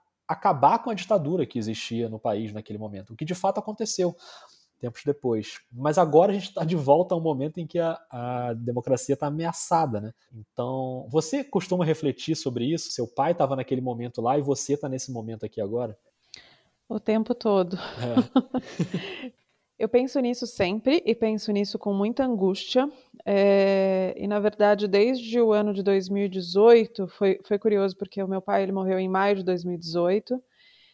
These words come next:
Speaker 2: e aquelas fatídicas eleições se consolidaram em novembro de dois mil e dezoito.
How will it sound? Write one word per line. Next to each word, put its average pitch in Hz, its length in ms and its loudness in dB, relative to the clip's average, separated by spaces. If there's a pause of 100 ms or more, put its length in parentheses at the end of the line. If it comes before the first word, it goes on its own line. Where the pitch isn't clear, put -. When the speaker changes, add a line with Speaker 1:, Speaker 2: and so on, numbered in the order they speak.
(140)
Speaker 2:
e 180 80 -4
aquelas 180 320 2
fatídicas 180 640 -2
eleições 196 720 0 (220)
se 220 460 -6
consolidaram 202 760 4
em 208 60 2
novembro 202 580 2
de 156 100 -6
dois 156 220 -4
mil 160 140 -6
e - 20 -6
dezoito. - 560 -12